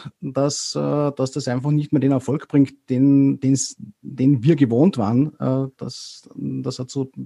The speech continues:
beobachten ist. Ähm, und ja, und es geht einfach um, um diese Sinnfrage. Ja. Also das ist im Grunde ist das eine klassische Definition von Krise, ja, weil eine Krise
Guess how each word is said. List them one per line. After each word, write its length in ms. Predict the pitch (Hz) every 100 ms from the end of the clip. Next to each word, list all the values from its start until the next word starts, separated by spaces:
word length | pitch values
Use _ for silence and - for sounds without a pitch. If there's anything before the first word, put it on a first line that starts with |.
| -
beobachten 460 | 117 123 147 160
ist. 220 | 160 - - - - - - - - - _ _ _ -
Ähm, 640 | 143 143 151 151 156 139 - _ -
und 600 | 135 135 135 - - - -
ja, 140 | - 214
und 160 | 160
es 100 | 135
geht 160 | - 135
einfach 200 | 147 135
um, 260 | 135 135 135
um 140 | 135
diese 320 | 135 127 117
Sinnfrage. 960 | 120 - - 143 135 127 107 98 95 104
Ja. 80 | 139
Also 180 | 131 131
das 260 | 110 123 131
ist 140 | 160
im 380 | 160 139 - 151
Grunde 360 | 131 160 185 156
ist 140 | 151
das 140 | 139
eine 140 | 135 131
klassische 420 | - - 156 156
Definition 500 | 143 151 139 131 147
von 160 | - -
Krise, 480 | 135 160 120 85 - 135
ja, 200 | 147 135
weil 140 | 120
eine 80 | 110
Krise 440 | 135 147 190 202